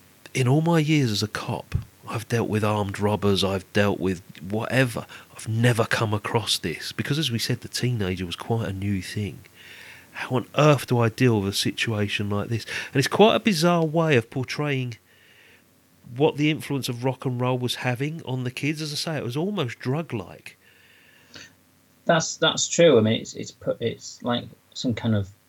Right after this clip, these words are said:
Speaker 2: voodoo.
Speaker 1: Yes.
Speaker 2: Um, putting them into a trance-like state. And I think there was,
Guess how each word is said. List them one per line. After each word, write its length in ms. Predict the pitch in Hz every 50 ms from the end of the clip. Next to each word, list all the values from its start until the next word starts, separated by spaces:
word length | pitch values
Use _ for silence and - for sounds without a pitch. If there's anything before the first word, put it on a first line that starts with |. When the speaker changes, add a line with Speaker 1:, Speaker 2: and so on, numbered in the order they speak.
| _ _
Speaker 2:
voodoo. 600 | - 110 - 127 135 135 123 113 107 - - 98 - - _ _ _ _ _ -
Speaker 1:
Yes. 320 | 196 180 127 - - -
Speaker 2:
Um, 420 | - 104 101 101 - 104 104 101 98 -
putting 200 | - 127 - 123
them 100 | 110 113
into 260 | 113 110 - - 117
a 40 | 110
trance-like 640 | - - - 117 110 101 - - 104 101 101 101
state. 300 | - - - 117 110 98
And 100 | - -
I 60 | 95
think 280 | 92 - 135 127 110 -
there 100 | 110 107
was, 400 | 110 117 110 110 104 - -